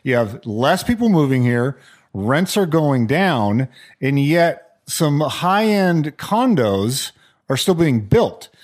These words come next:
So if you look around downtown, there are still cranes and there are still buildings going up and there are still these incredible amenities and rooftop decks and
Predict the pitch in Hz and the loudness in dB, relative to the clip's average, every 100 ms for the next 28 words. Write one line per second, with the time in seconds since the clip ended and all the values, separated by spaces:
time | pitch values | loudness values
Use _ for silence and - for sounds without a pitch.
0 | - - 151 123 151 190 170 185 196 202 | -20 -4 -2 0 0 2 2 2 2 0
1 | 185 175 160 147 139 156 156 139 175 208 | 2 2 0 0 -2 0 0 -2 -2 0
2 | 156 147 165 170 156 220 220 - 214 180 | 0 2 2 2 0 0 0 0 0 0
3 | 90 135 - - - 120 139 147 143 - | -2 -6 -10 -16 -6 -2 2 2 0 0
4 | 196 143 180 185 170 127 160 156 135 165 | 0 2 0 2 2 0 0 0 0 0
5 | 135 120 123 123 117 - 165 160 156 139 | -2 0 0 0 -2 -2 0 2 0 0
6 | 117 - - - 131 120 170 170 156 143 | -4 -12 -20 -10 -8 -2 0 0 2 2
7 | 127 147 156 156 151 131 107 104 107 - | 2 0 0 0 0 0 -2 0 -2 0
8 | 151 147 135 147 147 - 110 92 | -2 0 -2 -2 -2 -4 -4 -4